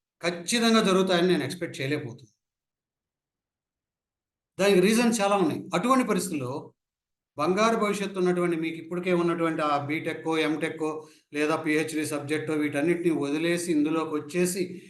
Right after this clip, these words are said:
నీ జాతకాన్ని పరిశీలించుకుని, నువ్వు ఒక విఫల రత్నం అని తయారవుకోవాలా? లేక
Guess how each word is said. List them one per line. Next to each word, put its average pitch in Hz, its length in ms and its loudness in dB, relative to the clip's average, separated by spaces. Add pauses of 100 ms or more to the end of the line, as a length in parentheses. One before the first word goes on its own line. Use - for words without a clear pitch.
(200)
నీ 151 140 0
జాతకాన్ని 165 640 0
పరిశీలించుకుని, 175 760 0
నువ్వు 156 200 0
ఒక 147 100 -4
విఫల 156 320 0
రత్నం 170 400 -2
అని 156 140 -2
తయారవుకోవాలా? 147 1200 -2 (1900)
లేక 156 320 0